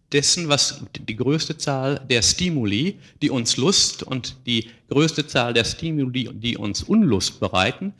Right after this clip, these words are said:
sind erlernt. Das heißt, erlernt ist auch, dass es uns Lust macht.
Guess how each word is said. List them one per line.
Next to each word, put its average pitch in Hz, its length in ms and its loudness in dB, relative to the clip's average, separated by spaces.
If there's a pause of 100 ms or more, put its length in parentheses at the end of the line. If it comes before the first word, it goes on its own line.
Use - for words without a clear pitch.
(460)
sind 156 540 -2 (100)
erlernt. 110 720 4
Das 156 140 4
heißt, 160 260 4
erlernt 135 520 4
ist - 220 2
auch, 160 160 2
dass 175 280 4
es - 160 0
uns 156 260 -2
Lust 156 300 -2
macht. - 400 -2